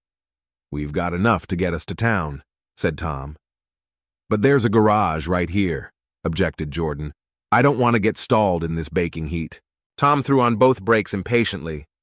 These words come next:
and we slid to an abrupt, dusty stop under Wilson's sign. After a moment, the proprietor emerged from the interior of his establishment and gazed hollow-eyed at the car. "Let's have some gas," cried Tom roughly. "What do you think we stop for?"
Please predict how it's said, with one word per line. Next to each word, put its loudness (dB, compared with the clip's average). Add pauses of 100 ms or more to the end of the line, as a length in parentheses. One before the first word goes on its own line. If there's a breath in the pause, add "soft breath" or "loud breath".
(100)
and -2
we 2
slid 2
to -2
an 2
abrupt, 0
dusty -2
stop 0
under -4
Wilson's -4
sign. -6 (840)
After 4
a 4
moment, 2
the -4
proprietor 2
emerged 0
from -4
the -2
interior 0
of -4
his -4
establishment -4 (280 soft breath)
and -2
gazed 2
hollow-eyed 0
at -10
the -8
car. -4 (800)
"Let's 2
have 4
some 0
gas," 2 (220)
cried 0
Tom -4
roughly. -8 (440)
"What 6
do 6
you 6
think 0
we 2
stop 2
for?" -6